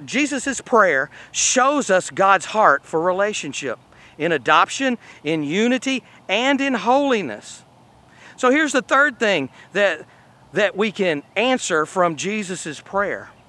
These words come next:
is why He prayed. Why did Jesus pray this prayer to begin with? And we see it in John seventeen, verse twenty-two and twenty-three. It says, "I have given them the glory that you gave me, so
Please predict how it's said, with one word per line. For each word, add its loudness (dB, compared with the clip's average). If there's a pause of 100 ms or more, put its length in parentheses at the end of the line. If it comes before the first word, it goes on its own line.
(420)
is -2
why 0
He -6
prayed. -8 (720)
Why 0
did -4
Jesus -8
pray -6
this -12
prayer -4 (280)
to -4
begin -4
with? -12 (280)
And 0
we 0
see -2
it -2 (240)
in -2
John 2
seventeen, -2 (480)
verse 2
twenty-two -2
and -6
twenty-three. -6
It -18 (720)
says, -2 (100)
"I 4
have 0
given -2
them 2 (260)
the 0
glory 2
that -4
you -8
gave -2
me, -4 (680)
so 0